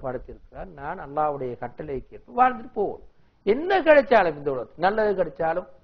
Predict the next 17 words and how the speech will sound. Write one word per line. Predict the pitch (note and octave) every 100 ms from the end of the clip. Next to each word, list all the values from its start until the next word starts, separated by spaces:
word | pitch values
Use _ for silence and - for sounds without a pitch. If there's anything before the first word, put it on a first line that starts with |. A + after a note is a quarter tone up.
| _ _ _ _ _
வருமானம் | D3 G3 G#3 F3+ D#3+
கிடைச்சாலும், | D3+ - D#3 G3+
வருமானம் | D#3 E3 F3+ E3+ D3
இல்லாம | D#3 D#3+ C#3+
போனாலும், | D3+ D3 C#3+ D#3+ - - - D#3
ஏழையா | G3+ A3+ G#3 E3+
வாழ்ந்தாலும், | D#3+ D3+ E3+ A3
பணக்காரனா | G3+ G3+ D#3 B2+ D3
போனாலும். | - - _ _ _ _ - -
எனவே | G3+ G3+ F3 D#3+ - - -
ஒரு | C#3+ F3
நாள் | A#3+ C#4+ C4+
நாங்க | G3+ E3+ D3+ C#3 C#3
உலகத்தை | F3+ B3 C4 F4+ - G#3
மட்டும் | D#3 - - A3+
வச்சுக்கொண்டு | D#3+ - - C#3 B2 A#2+ A#2
எல்லாத்தையும் | C#3 G#3 A3+ G#3+ G3+ - D#3+ D#3